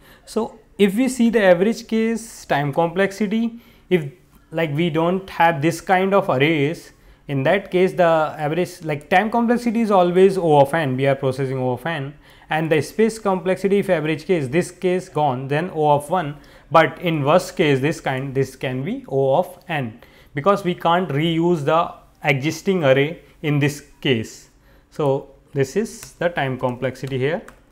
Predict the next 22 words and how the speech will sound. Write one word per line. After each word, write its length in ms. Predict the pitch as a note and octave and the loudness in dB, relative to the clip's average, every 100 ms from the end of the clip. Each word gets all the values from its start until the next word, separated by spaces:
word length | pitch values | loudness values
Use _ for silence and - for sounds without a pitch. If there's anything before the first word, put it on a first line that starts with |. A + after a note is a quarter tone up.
| _ _ _ - - | _ _ _ -16 -2
O 180 | C3+ | 0
of 200 | B2+ B2+ - | 0 -4 -8
n, 300 | D#3 B3+ C4+ - _ _ _ _ - - _ _ _ _ _ | -4 -4 -8 -16 _ _ _ _ -20 -20 _ _ _ _ _
and 300 | C#3+ C3+ C3+ | -2 -2 -2
the 120 | C3 B2+ | -2 -4
space 340 | - D3+ C#3+ | -2 -4 -2
complexity 840 | C#3+ C3 C3 C3 - D3+ G#3 B3+ - _ _ _ _ | -4 -4 -2 -4 -4 -6 -6 -6 -14 _ _ _ _
in 120 | D#3 C#3+ | -2 2
average 440 | C3 B2+ C3+ C3 | 2 4 2 2
case, 520 | E3 G3+ G#3+ - - _ _ _ _ _ _ _ _ _ _ _ - | -4 -4 -4 -16 -20 _ _ _ _ _ _ _ _ _ _ _ -12
average 400 | B2+ B2 C#3 C3+ | -8 -2 -4 -2
case 260 | D3 D3 D3+ | -4 -2 -2
is 260 | C#3 B2 - | -4 -4 -8
O 160 | C#3+ C3+ | 0 2
one, 400 | C#3 G#3+ B3+ - _ - | 2 0 -2 -10 _ -10
while 280 | B2 C#3 F#3 - - _ _ - | -2 0 0 -4 -20 _ _ -4
in 160 | B2+ | 2
worst 280 | B2+ C3 - | 2 2 0
case 240 | F3+ G#3+ | -4 -2
it 180 | D3+ B2+ | -6 -6
will 200 | C3 B2+ | -4 -2
be 260 | C3+ A3+ | -2 -4